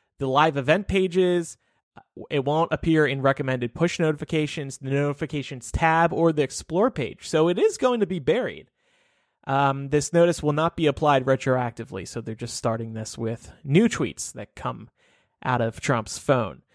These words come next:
So it's too soon to know how effective this is going to be, how often they're actually going to flip this switch.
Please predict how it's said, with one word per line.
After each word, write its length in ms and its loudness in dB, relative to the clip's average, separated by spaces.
So 600 2
it's 260 -4
too 200 2
soon 320 0
to 80 4
know 520 2
how 840 0
effective 520 -2
this 180 -2
is 100 -8
going 220 2
to 60 0
be, 400 2
how 180 0
often 280 2
they're 140 2
actually 360 0
going 320 0
to 420 -2
flip 320 0
this 180 2
switch. 760 -4